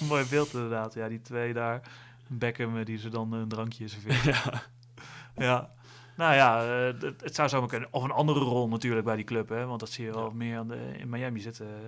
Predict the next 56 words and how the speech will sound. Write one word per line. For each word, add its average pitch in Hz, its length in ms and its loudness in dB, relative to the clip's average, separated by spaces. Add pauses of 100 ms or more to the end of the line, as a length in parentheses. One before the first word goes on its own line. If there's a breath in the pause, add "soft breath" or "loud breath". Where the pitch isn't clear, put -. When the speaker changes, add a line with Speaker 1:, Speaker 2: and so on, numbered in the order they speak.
(100)
Speaker 1:
zit 120 340 -14
ook 117 60 -8
Nesta 113 440 -6
en 110 60 -10
zo. 110 160 -8
Die 120 100 -10
zitten 113 220 -8
ook 123 200 -8 (520 loud breath)
daar 117 200 0
in 117 60 -2
die 113 120 2
hoek. 123 260 -4 (800 loud breath)
Nou 131 160 6
ja, 127 60 12
misschien 123 320 2
komt 123 180 0
hij 123 80 2
daar 117 140 6
niet 120 120 2
meer 113 80 0
als 104 120 0
speler, 127 360 -2
maar 147 120 -4
dan 110 100 -6
gaat 107 200 -14
hij 101 80 -12
daar 101 100 -10
iets 98 140 -16
anders 127 180 -12
doen. 139 260 -10
Of, 110 140 -14 (140)
eh, 110 500 -14
assistent-trainer. 107 840 -12 (100)
Of, 101 80 -18 (140)
eh, 120 60 -18
nou 113 140 -8
ja, 113 120 -6
en 110 60 -8
je 104 60 -8
ziet 104 100 -8 (100)
het - 80 -6
ook. - 120 -14 (460 loud breath)
Vieira 110 420 2
bijvoorbeeld. 101 520 -8 (100)
Die 113 100 -14
is - 60 -16
nu 107 80 -8
ook 107 100 -10
gewoon 117 160 -8
trainer 110 360 -6
bij, 107 340 -10
eh, 104 60 -12
City, 113 420 -14 (680 loud breath)
New 120 100 -4
York 110 120 -6
City. 110 240 -8